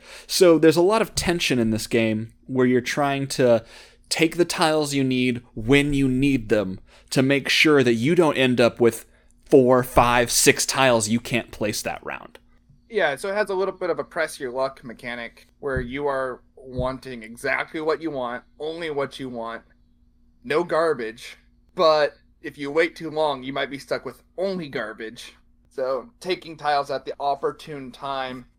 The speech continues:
Speaker 2: during drafting is key.
Speaker 1: Another reason you want to take tiles at an opportune time is the tiles score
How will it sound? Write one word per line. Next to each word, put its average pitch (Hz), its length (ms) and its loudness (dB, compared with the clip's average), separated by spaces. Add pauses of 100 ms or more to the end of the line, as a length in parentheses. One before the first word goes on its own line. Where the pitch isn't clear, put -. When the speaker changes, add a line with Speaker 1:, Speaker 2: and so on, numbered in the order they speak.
(640)
Speaker 2:
during 120 340 -6
drafting 135 760 -6 (420)
is 113 220 -14
key. 110 420 -12 (440)
Speaker 1:
Another 185 320 4
reason 156 260 6
you 139 80 2
want 131 120 2
to - 40 -8
take 135 160 0
tiles 131 340 0
at 120 80 4
an 117 100 -2
opportune 123 440 -4
time 127 480 -4 (140)
is 117 560 2 (280)
the 123 160 0
tiles 147 480 0
score 143 720 0